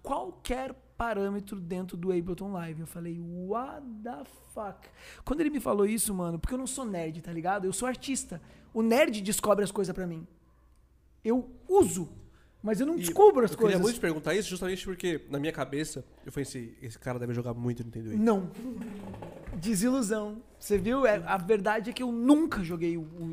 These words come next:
Speaker 1: o, com, com o Nintendo Wii. Eu não sou o nerd, eu sou o artista que tem as ideias.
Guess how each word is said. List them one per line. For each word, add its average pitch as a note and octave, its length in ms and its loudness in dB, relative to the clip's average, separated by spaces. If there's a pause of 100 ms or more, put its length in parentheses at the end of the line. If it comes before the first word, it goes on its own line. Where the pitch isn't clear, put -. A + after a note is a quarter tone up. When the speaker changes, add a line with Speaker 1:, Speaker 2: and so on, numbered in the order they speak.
Speaker 1:
o, E3 500 -10
com, F3+ 160 -12
com E3+ 120 -10
o - 20 -4
Nintendo E3+ 360 -6
Wii. F#3+ 240 -6 (500)
Eu G#3+ 200 2
não C4 300 4
sou D#4 220 0
o - 20 -4
nerd, G#3+ 400 0
eu G3 100 2
sou C4+ 280 0
o E4 40 2
artista E4 560 0
que C#4+ 120 -8
tem D#4+ 180 -2
as D4+ 120 0
ideias. B3 460 2